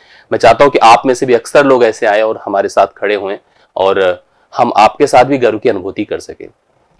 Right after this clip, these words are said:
मैंने इनकी खासियत गिनाना शुरू किया। <laughs> इनकी उम्र बाईस साल है, इक्कीस साल में इनका selection हुआ यूपीएसआई में। दो हज़ार उन्नीस यूपीपी भी इन्होंने qualify किया था, अठारह उन्नीस वाली जो वहां पर vacancy थी।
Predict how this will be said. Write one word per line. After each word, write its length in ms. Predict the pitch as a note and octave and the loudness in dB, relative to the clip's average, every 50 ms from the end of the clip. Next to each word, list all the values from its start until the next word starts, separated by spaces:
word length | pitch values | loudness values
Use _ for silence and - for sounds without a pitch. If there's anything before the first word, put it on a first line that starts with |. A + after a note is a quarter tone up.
| _ _ - | _ _ 0
मैंने 180 | G#2+ A#2+ C3+ D3 | 2 2 4 4
इनकी 180 | D3+ D3 D#3 | 2 0 -2
खासियत 360 | C#3+ - C3 A#2+ - D3+ C#3+ | 0 2 2 2 2 0 -2
गिनाना 280 | C#3 C3+ C3 B2+ C3+ C#3+ | 0 2 2 2 2 0
शुरू 240 | C3 - C3+ B2+ B2+ | -2 -4 -4 -4 -2
किया। 280 | B2 B2 G#2 G#2+ B2 C3 - | -2 0 0 0 0 0 -4
<laughs> 80 | - - | -8 -6
इनकी 220 | A#2+ C3 - D3+ | -6 -2 0 0
उम्र 160 | D3 C#3+ C#3 | 2 2 0
बाईस 380 | B2+ A#2 A#2 G#2+ B2 C3 - - | 0 4 2 2 2 2 0 0
साल 240 | A#2 G2+ F2+ F#2 F#2+ | 0 2 2 0 -2
है, 240 | G2 F#2+ D#2 - _ _ _ _ _ _ _ _ - | -6 -10 -12 -12 _ _ _ _ _ _ _ _ -10
इक्कीस 380 | B2 B2 - - D3 D3+ D3+ - | -10 -8 -4 0 0 0 2 4
साल 200 | D#3 C3+ C3+ C#3 | 4 4 4 4
में 60 | C3+ | 2
इनका 180 | C3 B2+ C3+ C3 | 0 2 0 0
selection 400 | - B2 A2+ A2+ - - C3+ C3 | 0 0 -2 -2 0 -2 -2 0
हुआ 140 | C3 B2 | 0 0
यूपीएसआई 540 | A#2+ A#2 A2+ - A#2+ A#2 A2 - A2+ G#2+ G#2+ | 0 0 0 -2 -4 -4 -2 0 0 0 0
में। 180 | A2 A2 A#2+ C#3+ _ _ _ _ _ _ _ _ _ _ _ - - | -2 -4 -10 -12 _ _ _ _ _ _ _ _ _ _ _ -8 0
दो 100 | A#2+ B2+ | 2 4
हज़ार 260 | C3 C3 D3 D3 D3 | 6 6 6 6 6
उन्नीस 460 | - D3 C#3 C3+ C3 C#3+ D3+ D3+ - | 4 2 0 0 0 0 -2 -2 -2
यूपीपी 640 | C3+ C3 A#2+ - C#3 C#3 - - - - D#3 D#3 D#3 | -2 -2 -2 -2 -4 -2 -4 -6 -6 -2 2 2 2
भी 120 | D3 D3 | 2 2
इन्होंने 200 | C#3 C3+ B2+ B2+ | 0 0 0 0
qualify 440 | A#2+ - A2 A2 A2 - B2 C3 A2+ | 2 2 0 0 0 0 0 -2 0
किया 160 | A2 B2 A#2+ A2+ | 0 0 0 0
था, 40 | |
अठारह 260 | A2+ - - A#2+ A2 A2+ | 0 0 0 0 0 0
उन्नीस 300 | A2 G#2+ G#2+ G2+ - - | 0 -2 -4 -6 -4 -4
वाली 140 | G2 G2 | -4 -4
जो 140 | G2 G2+ G2 | -2 -2 -2
वहां 180 | F#2+ F#2 G#2 G2 | -2 0 -2 -2
पर 160 | - G#2 G2 | -2 -4 -4
vacancy 420 | F#2+ G2+ - F#2+ F2+ E2+ - F2+ | -4 -6 -6 -6 -8 -8 -10 -12
थी। 200 | E2 - E2+ E2 | -12 -12 -16 -18